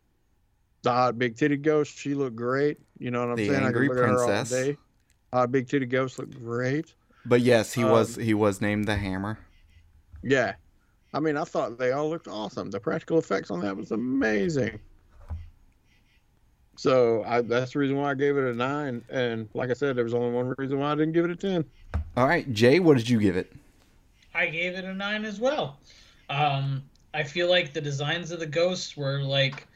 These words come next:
Speaker 3: straight out of a survival horror P S two game, like something out of Silent Hill or similar. Um,
Speaker 1: The Evil
Speaker 3: I
Speaker 1: Within.
Speaker 2: I'd
Speaker 3: That's a
Speaker 2: actually
Speaker 3: good one,
Speaker 2: say
Speaker 3: too.
Speaker 2: the House on Haunted Hill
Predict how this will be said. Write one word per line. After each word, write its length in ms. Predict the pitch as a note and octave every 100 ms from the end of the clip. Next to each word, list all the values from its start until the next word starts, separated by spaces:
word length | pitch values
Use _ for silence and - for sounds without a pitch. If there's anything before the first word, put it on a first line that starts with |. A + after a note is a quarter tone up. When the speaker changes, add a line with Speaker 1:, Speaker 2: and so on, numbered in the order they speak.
| _ _ -
Speaker 3:
straight 340 | - D#3 D3+
out 140 | D3+ D#3
of 100 | C#3
a 40 |
survival 480 | - C#3+ D3 D3 C3+
horror 280 | D#3 D#3+ D3+
P 180 | D#3+
S 160 | D#3+ D3
two 200 | - D#3
game, 440 | D#3 F3 F3+ F#3 F#3
like 180 | - -
something 280 | C#3+ C#3+
out 140 | D3+ C#3
of 60 |
Silent 340 | C3+ C#3+ C#3 B2
Hill 300 | C#3 D#3 D3
or 320 | B2 A#2+ C#3+ - - - - - -
similar. 640 | - E3 D#3+ E3 E3+ D#3 - -
Um, 540 | C3+ C3 A#2+ A#2+ B2 - - -
Speaker 1:
The 100 | A#2+
Evil 320 | B2+ C3+ B2
Speaker 3:
I 200 | C3 C3
Speaker 1:
Within. 240 | A#2 G#2+ - _ _ _ _ _ _ _ _ _ _ _ _ _ _ _ _ - D3 -
Speaker 2:
I'd 80 | F#3+
Speaker 3:
That's 40 | C#4+
a 20 |
Speaker 2:
actually 240 | - - D#3
Speaker 3:
good 80 |
one, 140 | F3 D3
Speaker 2:
say 60 | A#2+
Speaker 3:
too. 220 | B2+ C3
Speaker 2:
the 200 | C3+ A2+
House 340 | G#2+ C3 D3 D#3+
on 100 | B2
Haunted 540 | B2+ B2 A#2 G2 -
Hill 500 | A2 A2 A2 C3+ C#3+